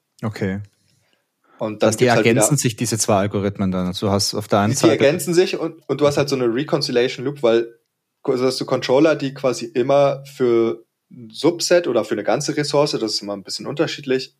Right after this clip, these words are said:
Speaker 2: zuständig sind, aber die haben einen Sollzustand und den versuchen die immer zu erreichen.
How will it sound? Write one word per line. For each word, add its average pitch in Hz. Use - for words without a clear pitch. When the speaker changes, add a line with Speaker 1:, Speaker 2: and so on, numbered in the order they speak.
Speaker 2:
zuständig 156
sind, 160
aber 113
die 120
haben 120
einen 110
Sollzustand 135
und 120
den 135
versuchen 143
die 135
immer 131
zu 131
erreichen. 117